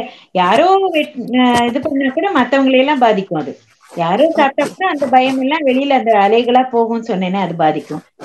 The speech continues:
அவங்கவங்களே சாப்பிட்டாங்கன்னா கண்டிப்பா அந்த மாமிசத்துல அந்த பய உணர்ச்சி,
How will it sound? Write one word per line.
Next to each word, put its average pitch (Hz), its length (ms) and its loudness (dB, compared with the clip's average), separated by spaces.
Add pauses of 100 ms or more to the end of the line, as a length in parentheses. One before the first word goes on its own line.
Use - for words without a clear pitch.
(120)
அவங்கவங்களே 330 580 -2
சாப்பிட்டாங்கன்னா 294 500 -2
கண்டிப்பா 254 400 -2
அந்த 269 180 -2
மாமிசத்துல 233 680 -2 (380)
அந்த 220 320 -2 (520)
பய 226 300 4
உணர்ச்சி, 226 760 -2